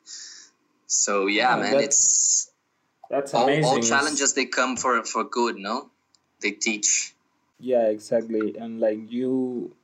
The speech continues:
Speaker 2: you didn't have the platform, so you created the platform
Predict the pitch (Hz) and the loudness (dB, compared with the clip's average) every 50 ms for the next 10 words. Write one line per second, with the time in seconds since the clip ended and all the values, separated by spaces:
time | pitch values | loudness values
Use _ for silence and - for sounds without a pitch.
0 | _ _ - 123 120 135 139 143 135 127 - 120 120 127 127 - - 127 113 - | _ _ -6 -2 0 0 2 2 2 0 0 0 0 0 0 2 0 -2 -2 2
1 | - 123 120 123 123 - - - 139 131 139 139 131 - - 123 113 113 113 117 | 2 2 2 2 0 -2 -2 0 0 2 2 0 -2 0 0 2 2 2 2 2
2 | 117 113 - - 120 117 117 120 143 165 175 165 - - - - 98 90 69 - | 0 0 2 2 4 6 6 6 6 4 4 4 2 0 -2 0 0 0 0 0
3 | - - - - - - - | -4 -6 -10 -10 -12 -12 -12